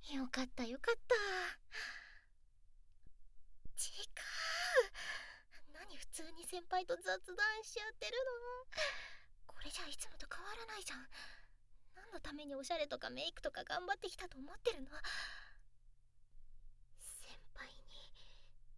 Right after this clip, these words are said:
好きって言うためでしょ？大丈夫、大丈夫。落ち着け、司。シミュレ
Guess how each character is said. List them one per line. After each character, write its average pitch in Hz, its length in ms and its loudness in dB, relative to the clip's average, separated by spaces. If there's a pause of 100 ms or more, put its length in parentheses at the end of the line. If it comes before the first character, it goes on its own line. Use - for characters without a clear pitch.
(480)
好 - 120 -12 (120)
き - 160 -4
っ - 40 -4 (640)
て 311 100 -10 (800)
言 - 240 -14
う - 160 -12
た - 160 -2
め 403 100 -2
で - 140 0
し - 120 2
ょ？ - 40 -10 (2500)
大 - 160 -6
丈 - 160 -4
夫、 - 80 -4 (320)
大 - 80 -8
丈 - 160 -6
夫。 - 800 -6
落 - 80 0
ち - 140 0
着 - 120 -4
け、 240 160 -8
司。 - 120 -4 (1600)
シ - 260 -2
ミ 254 180 0
ュ 269 40 -2
レ 277 60 -4